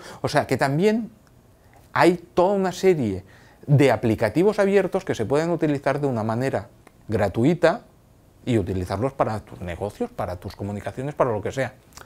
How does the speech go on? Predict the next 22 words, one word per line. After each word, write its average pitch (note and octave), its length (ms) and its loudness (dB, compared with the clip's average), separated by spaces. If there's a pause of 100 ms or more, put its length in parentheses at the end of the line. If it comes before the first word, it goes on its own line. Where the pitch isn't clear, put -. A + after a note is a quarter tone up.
(180)
Cosa C3 240 0
que A2+ 120 0
antes A#2 340 -2 (100)
era A#2+ 140 0
difícil, A#2+ 380 2
casi A2+ 220 -4
todo A#2+ 180 0
lo C3 100 0
que A#2+ 100 0
querías B2 360 -2 (500)
lo D3 80 2
tenías A2 260 -2
que - 120 -4
pagar. A2+ 340 2 (540)
Ahora G#2 220 -6
en A#2 80 -2
Internet A2+ 380 -4
hay D3+ 80 -2
muchos G#2+ 320 -6
aspectos G2 460 -10
que A2+ 100 -8
no, C3 200 -6